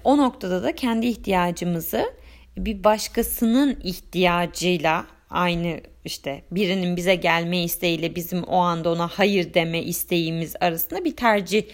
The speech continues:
yapabiliyor olma, e, ne, ne derler, hızı mı diyelim? E, ya orada o analizi hızlıca yapabilme. Hani hangisini şu an önceliğe koymalıyım?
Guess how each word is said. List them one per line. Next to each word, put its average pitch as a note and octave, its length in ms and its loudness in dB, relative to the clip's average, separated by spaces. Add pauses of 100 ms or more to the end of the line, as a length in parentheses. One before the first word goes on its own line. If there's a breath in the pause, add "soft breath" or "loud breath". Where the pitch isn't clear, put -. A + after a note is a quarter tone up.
(360 loud breath)
yapabiliyor E3 720 4 (340)
olma, E3 540 2 (440 soft breath)
e, D#3+ 360 -2 (1300 loud breath)
ne, G3+ 520 -2
ne B3+ 200 4
derler, G#3+ 360 4
hızı A#3+ 400 0
mı A3+ 220 2
diyelim? E3+ 440 -4 (560 soft breath)
E, - 480 -8
ya A#3+ 220 2
orada D#4 420 6
o C#4 340 4
analizi B3+ 540 4
hızlıca B3+ 460 0
yapabilme. G3+ 760 0 (460 soft breath)
Hani - 140 -6
hangisini A#3+ 580 2
şu F#3+ 160 -2
an F3 320 2
önceliğe E3+ 640 0
koymalıyım? D#3+ 760 0